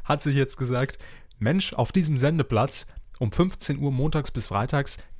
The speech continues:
da greifen wir jetzt an.“ Und dort wird jetzt demnächst eine von Good Times produzierte Doku-Soap laufen mit dem Titel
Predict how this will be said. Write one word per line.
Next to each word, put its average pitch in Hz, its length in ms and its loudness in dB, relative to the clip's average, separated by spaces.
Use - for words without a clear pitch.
da 95 160 2
greifen 104 720 0
wir 98 180 2
jetzt 92 400 -4
an.“ 98 200 -6
Und 113 400 0
dort 120 220 2
wird 127 140 2
jetzt - 240 -2
demnächst 131 400 2
eine 110 300 0
von 104 460 -2
Good - 320 2
Times 110 440 0
produzierte 113 580 -2
Doku-Soap 175 640 0
laufen 135 580 2
mit 131 340 0
dem 202 140 -2
Titel 143 420 0